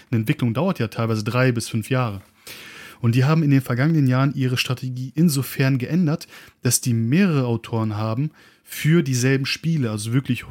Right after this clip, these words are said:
hohe Zahlen, wo es, ähm, ein großes Hand in Hand gibt. Und die können dann sagen, „Hey, ihr macht das, ihr macht das, ihr macht das.“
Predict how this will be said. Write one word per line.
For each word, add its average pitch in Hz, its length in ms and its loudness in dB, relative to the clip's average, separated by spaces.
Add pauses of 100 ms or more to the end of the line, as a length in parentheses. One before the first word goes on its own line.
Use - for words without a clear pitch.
hohe 156 280 4
Zahlen, 113 520 0 (460)
wo 127 260 4
es, - 360 2
ähm, 123 500 0 (240)
ein 131 120 0
großes 151 460 2
Hand 143 160 0
in 117 140 0
Hand 165 220 0
gibt. - 280 -14
Und 120 80 -6
die 117 80 -10
können 139 180 -4
dann 131 120 0
sagen, 123 220 -4
„Hey, 131 140 0
ihr 131 140 -2
macht 120 220 -4
das, 156 200 -2
ihr 131 120 -2
macht 120 200 -6
das, 135 220 -6
ihr 131 80 -4
macht 113 220 -10
das.“ 165 200 -2